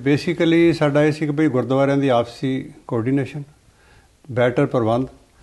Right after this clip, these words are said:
ਇੱਕ ਮੈਂ ਗੱਲ ਨਾਲ ਹੀ ਕਲੀਅਰ ਕਰਾਂ ਕਿ ਜਿਸ ਤਰ੍ਹਾਂ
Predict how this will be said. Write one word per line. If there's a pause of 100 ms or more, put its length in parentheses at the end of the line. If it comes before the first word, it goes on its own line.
(340)
ਇੱਕ
ਮੈਂ
ਗੱਲ
ਨਾਲ
ਹੀ
ਕਲੀਅਰ
ਕਰਾਂ
ਕਿ
ਜਿਸ
ਤਰ੍ਹਾਂ